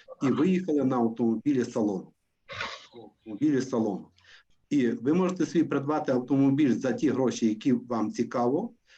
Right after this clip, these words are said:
от, і ще якісь гроші лишити на кармані, якщо біткоін підросте до того моменту, поки, е,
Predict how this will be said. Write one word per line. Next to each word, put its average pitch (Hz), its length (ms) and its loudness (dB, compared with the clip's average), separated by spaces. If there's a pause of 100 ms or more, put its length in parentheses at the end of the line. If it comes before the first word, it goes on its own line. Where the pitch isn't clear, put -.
(180)
от, 180 360 -4
і 151 180 0
ще 185 160 2
якісь 139 340 2
гроші 151 300 2
лишити 120 340 2
на 120 120 2
кармані, 113 520 0 (320)
якщо 107 260 -2
біткоін 120 580 2
підросте 127 520 -2
до 127 100 0
того 117 220 -2
моменту, 135 500 0
поки, - 200 -8
е, 123 140 -2